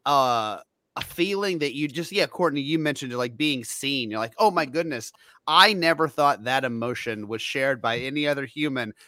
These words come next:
but someone made a movie about it, so it must be something that I wasn't alone in feeling."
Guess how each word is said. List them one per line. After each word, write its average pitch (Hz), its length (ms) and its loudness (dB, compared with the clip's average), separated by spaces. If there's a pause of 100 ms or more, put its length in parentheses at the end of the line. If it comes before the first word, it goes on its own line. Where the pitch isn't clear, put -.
but 165 120 0
someone 180 340 2
made 156 180 2
a 135 60 0
movie 185 400 2
about 120 360 2
it, 117 140 -6
so 127 240 -4
it 131 160 -10
must 131 680 -8 (360)
be 175 140 0
something 156 560 0
that 139 160 2
I 143 200 6
wasn't 131 440 -2
alone 113 380 -4
in 104 140 -10
feeling." 113 600 -6